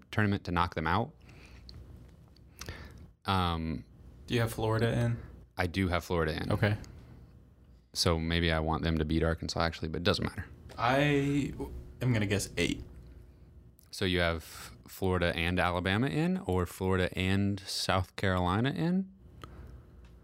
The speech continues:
Speaker 2: Let me count.
Speaker 1: <laughs> I think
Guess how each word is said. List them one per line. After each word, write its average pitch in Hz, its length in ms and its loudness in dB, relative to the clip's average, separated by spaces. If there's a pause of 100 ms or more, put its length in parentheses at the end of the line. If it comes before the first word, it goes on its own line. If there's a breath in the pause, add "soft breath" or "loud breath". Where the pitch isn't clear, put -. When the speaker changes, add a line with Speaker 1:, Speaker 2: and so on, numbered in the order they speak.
(100)
Speaker 2:
Let 110 120 2
me 104 100 0
count. 143 300 0 (120)
Speaker 1:
<laughs> - 0 - (3500 loud breath)
I 110 120 0
think 120 400 -2